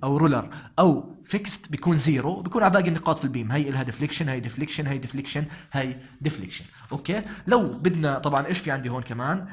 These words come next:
اللي هي the angle measured, uh, between the tangent of the elastic curve and the origin beam، تمام؟ Denoted by theta. Uh, its unit is radian، معناها اليونت تاع ال-، ال-، الثيتا عبارة عن راديان. أوكي؟ طبعًا، طب ال-، ال-، اليونت، اليونت تاعت الديفليكشن عبارة عن إيش؟ مليمتر،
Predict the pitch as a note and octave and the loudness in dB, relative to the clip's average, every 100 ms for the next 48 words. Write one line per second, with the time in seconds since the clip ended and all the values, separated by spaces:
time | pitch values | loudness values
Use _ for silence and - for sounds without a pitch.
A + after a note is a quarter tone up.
0 | - D3+ C#3 D3+ C#3+ C#3 C3+ C#3 C#3 A#2+ | -2 -2 0 0 0 -2 -2 -2 -4 -4
1 | A#2+ B2 B2 A2 C#3+ C3+ A#2+ C#3 B2+ A#2+ | -6 -6 -6 -6 -6 -6 -4 -4 -6 -6
2 | A#2+ A#2+ A#2+ A#2 B2+ B2 A#2+ - C3+ C#3 | -8 -10 -8 -6 -6 -6 -8 -8 -4 -4
3 | C#3 - C3+ A#2+ A#2+ B2+ A2 G#2+ G#2+ C3+ | -4 -6 -6 -4 -4 -4 -4 -6 -6 -2
4 | F3+ - A2+ D3+ F#3+ - - - C#3+ C#3 | -2 -2 -4 -2 -4 -8 -12 -2 0 0
5 | B2+ C#3+ C3 A2+ G#2+ - - C#3 C#3 F3 | -2 -2 -2 -2 -6 -10 -4 -2 -2 -4
6 | G3 - - B2+ B2+ D#3 - - D3+ D3+ | -4 -12 -12 -6 -4 -2 0 0 0 -2
7 | C#3 B2+ C#3+ D3+ D3 G3 F3+ B2+ C3 C3 | -4 -2 0 0 0 -2 -2 -2 -2 0
8 | D3 C3+ - C#3+ A2 - - - A#2 A2 | 0 -2 -2 -2 0 -4 -12 -12 -8 -6
9 | A2 A2 A2+ A2 A2 A2 G#2 G#2+ G#2 G2 | -4 -4 -4 -4 -6 -6 -6 -6 -6 -8
10 | G2 - A2 - D#3 D#3 D#3+ E3+ B2 C#3+ | -12 -14 -8 0 0 0 -2 -2 -2 0
11 | D3+ B2 C#3+ E3 - - C3 B2 E2+ D#2+ | 0 2 0 -2 -6 -6 -2 -2 -4 -14
12 | - - B2 D#3 E3+ B2 B2+ C#3 C#3 C#3 | -12 -10 -6 -4 -2 0 0 0 0 0
13 | C3+ C#3 C3 C#3 D#3 D3 - B2+ D#3 C#3+ | 0 -2 0 2 2 2 -4 -2 0 2
14 | D3 C3+ C3+ B2+ A#2 D3+ - A#2 A#2+ C#3+ | 2 0 0 -4 -2 -2 -4 -2 0 2
15 | C3 B2+ A#2+ E3+ F3+ D#3+ C3 - | 2 0 -2 4 4 4 0 -8